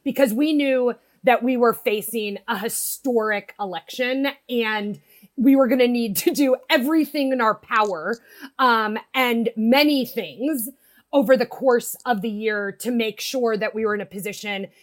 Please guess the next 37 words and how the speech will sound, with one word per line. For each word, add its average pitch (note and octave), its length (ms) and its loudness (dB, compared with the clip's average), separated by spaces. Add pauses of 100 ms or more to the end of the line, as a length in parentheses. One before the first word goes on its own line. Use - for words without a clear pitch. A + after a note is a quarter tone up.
to A#3+ 140 2
achieve A3 320 -4
the C4 80 0
mission D4+ 320 -2
that B3 100 -4
we A#3 100 -4
set A3+ 200 -6
out G#3 180 -6
to - 80 -14
do, G#3 220 -6
which G3+ 240 -10
was G3 260 -6 (320)
to, A#3+ 480 0
um, G#3+ 400 0
make A#3+ 240 2
sure A#3+ 180 -2
that G3 300 -6
first-time A3+ 500 -2
voters F#3+ 360 -8
actually G3+ 400 -8
made F#3 220 -10
it F3+ 100 -16
to - 80 -20
the - 60 -18
polls, D#3+ 520 -12 (360)
um, F#3 440 -6 (100)
this, - 520 -8 (260)
uh, F#3 280 2
this F#3 200 -2
election. F#3 520 -10 (340)
And B3+ 480 2
so B3 560 0 (300)
that D#4+ 260 2
campaign C#4+ 600 -2
was B3 160 0
really C4+ 300 4
based A3 540 -4